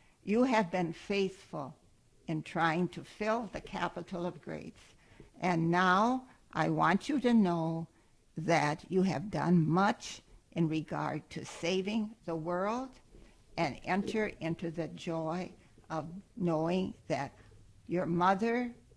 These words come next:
queen, and victress hears your concerns, and she needs your help in whatever way you can, so that she can, from the shrine, make the world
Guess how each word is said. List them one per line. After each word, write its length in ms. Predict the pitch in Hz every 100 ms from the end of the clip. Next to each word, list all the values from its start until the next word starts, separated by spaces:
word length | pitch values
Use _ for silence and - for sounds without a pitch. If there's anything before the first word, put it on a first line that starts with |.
| -
queen, 600 | - 202 185 180 175 165 - -
and 220 | 151 165
victress 800 | 151 208 - - 254 254 - - - - - -
hears 480 | 214 214 262 254 269
your 120 | 254
concerns, 920 | 247 233 220 - 175 180 175 170 175 - - - - - -
and 240 | 165 165
she 260 | - 156 165
needs 600 | 170 202 214 220 - - -
your 220 | 175 156
help 560 | 147 151 175 180 196 - - - - - _ -
in 120 | 156
whatever 500 | 151 - 180 180 185
way 240 | 165 160
you 320 | 151 151 151 147
can, 540 | - 190 190 208 214 - - - _
so 220 | - 165
that 260 | 156 139 -
she 240 | - 254
can, 540 | 247 220 190 165 165 -
from 560 | - - 190 254 254
the 120 | 269
shrine, 720 | 254 - 165 165 156 156 165 165 - - - - -
make 520 | 185 165 208 208 -
the 100 | 254
world 640 | 220 175 160 160 156 165